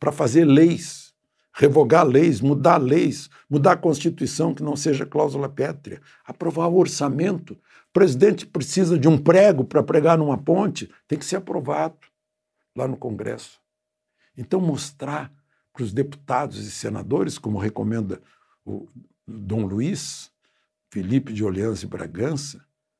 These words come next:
a força desse povo que tá nas ruas.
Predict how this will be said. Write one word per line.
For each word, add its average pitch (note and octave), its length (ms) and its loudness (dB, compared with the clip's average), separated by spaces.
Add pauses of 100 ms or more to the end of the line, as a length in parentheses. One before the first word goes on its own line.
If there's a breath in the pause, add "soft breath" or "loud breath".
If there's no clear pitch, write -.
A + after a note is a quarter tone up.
(100)
a - 100 -16
força - 720 2
desse D3+ 320 -2
povo B2+ 560 -4 (1000)
que - 80 -20
tá A2 180 -6
nas A#2 220 -6
ruas. A2 500 -12